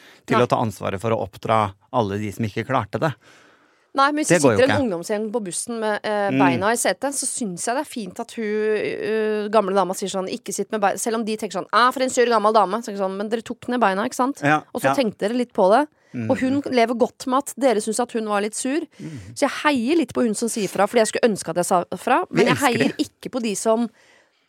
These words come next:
Speaker 2: for fordommen min er jo nettopp at det er, eh, hun som sier fra. Jeg sier hun.
Speaker 1: Ja,
Speaker 2: Det er
Speaker 1: ok.
Speaker 2: f-, første fordommen her, at
Speaker 1: Ja.
Speaker 2: det stort sett er en dame.
Speaker 1: Mhm.
Speaker 2: Eh, hun har hatt lyst til å si fra lenge, ikke tørt. Dette er jo meg.
Speaker 1: Ja.
Speaker 2: Eh, og så sier hun fra alt for hardt,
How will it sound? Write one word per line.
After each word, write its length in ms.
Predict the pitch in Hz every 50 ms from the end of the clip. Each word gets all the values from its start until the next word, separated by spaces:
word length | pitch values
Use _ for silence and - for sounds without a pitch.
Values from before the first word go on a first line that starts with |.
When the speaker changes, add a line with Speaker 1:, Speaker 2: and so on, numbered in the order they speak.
| _ _ _ _ _ _ _ _ _ _ -
Speaker 2:
for 140 | - - 262
fordommen 340 | - 277 240 202 196 214 214
min 200 | 220 226 247 269
er 220 | - - 190 185 202
jo 20 | 262 269
nettopp 240 | 226 190 - 196
at 60 | 214 208
det 100 | 214 196 -
er, 140 | - 202 180
eh, 40 | 208
hun 160 | 185 220 196
som 140 | 180 - 220
sier 220 | 214 - 226 175 -
fra. 180 | - 165 170 180
Jeg 100 | 190 185
sier 220 | 190 - 202 190 196
hun. 240 | 180 170 165 165 -
Speaker 1:
Ja, 140 | - 143 147 170
Speaker 2:
Det 120 | - 196
er 100 | 214 202 190 123 110
Speaker 1:
ok. 80 | 104 -
Speaker 2:
f-, 80 | -
første 240 | - 233 214 - - 160
fordommen 320 | 175 165 151 156 165 165
her, 200 | 185 202 226 214
at 60 | 196 131
Speaker 1:
Ja. 40 |
Speaker 2:
det 100 | 147 170 -
stort 140 | - 190 175
sett 120 | 202 175
er 140 | 180 170 160
en 100 | 165 175
dame. 300 | 180 170 160 165 190 247
Speaker 1:
Mhm. 400 | 285 123 123 110 107 135 170 208 - - _
Speaker 2:
Eh, 400 | - 196 208 202 202 202 202 202 202 - 208 -
hun 160 | 247 269 262
har 120 | 254 247
hatt 120 | 254 254 247
lyst 160 | 226 208 -
til 80 | -
å 40 | 214
si 120 | - - 214
fra 160 | - - 196
lenge, 240 | 202 190 185 185 185
ikke 220 | - 208 - 202
tørt. 360 | - - 240 - - _ - _ _ _ _ _ _ _ _ _ _ _ _ - -
Dette 220 | - 180 220 -
er 80 | 196 196
jo 60 | 190
meg. 300 | 196 185 170 170 175 151 _ 170
Speaker 1:
Ja. 180 | 135 185 170 143 - -
Speaker 2:
Eh, 240 | 233 220 214 214 - -
og 80 | - 254
så 140 | - 320
sier 260 | 285 - 320 277 240 202
hun 120 | 180 190
fra 200 | 185 240 254 - -
alt 220 | 208 196 180 - -
for 120 | - 247
hardt, 380 | - - 440 - _ - -